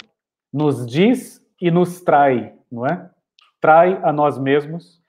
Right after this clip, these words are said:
porque, vai dizer Octavia Butler, quando alguém diz que não somos humanos, a gente perde cem anos pra provar que nós somos humanos, né? Quando alguém diz que não sabemos falar, nós perdemos cem anos das nossas vidas tentando provar que nós sabemos falar.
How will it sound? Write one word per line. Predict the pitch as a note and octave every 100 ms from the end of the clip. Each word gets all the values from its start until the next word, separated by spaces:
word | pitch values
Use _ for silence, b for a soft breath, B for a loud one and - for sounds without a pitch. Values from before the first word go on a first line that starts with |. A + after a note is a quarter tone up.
| _ _ _ _ _
porque, | C#3 E3+ D#3+ D#3 D#3 -
vai | C#3+ C#3+
dizer | C3+ C3+
Octavia | C3+ C3+ B2
Butler, | B2+ D3+ D#3+ E3+ E3
quando | F3+ F#3
alguém | F3+ D#3+ E3
diz | C3 C#3+ C#3
que | - C#3+
não | C3 D#3
somos | E3 D#3+ D3 C#3
humanos, | C3+ C#3 F3+ D#3+ C3 E3+
a |
gente | D3+ D3+
perde | D#3 E3+ E3
cem | E3+ G#3+ G3+
anos | G3 F#3 D#3
pra | - C#3
provar | D3 C3+ C3
que | C3
nós | C3 A#2+
somos | B2+ A#2+ A#2
humanos, | A2 G#2 G2+ _
né? | C3+ E3 _ _ _ _ _ _ _ b b b b
Quando | - D3
alguém | E3 E3+
diz | C#3 D#3 D#3
que |
não | D#3 D3+
sabemos | D3 C3+ C#3 C3+
falar, | - B2 C3+ E3 D3+ B2
nós | C3+ -
perdemos | C#3+ C#3 D#3 D#3
cem | G3+ F#3+
anos | F3+ E3+ C#3 A#2+ - _ _ _
das | - C#3+
nossas | C3+ C#3 C#3 A#2
vidas | C#3 C#3+
tentando | C#3 C3+ C#3 C3+
provar | C#3 C3 C3+
que | C3+
nós | B2+
sabemos | C3+ B2+ A#2+ -
falar. | A#2 G#2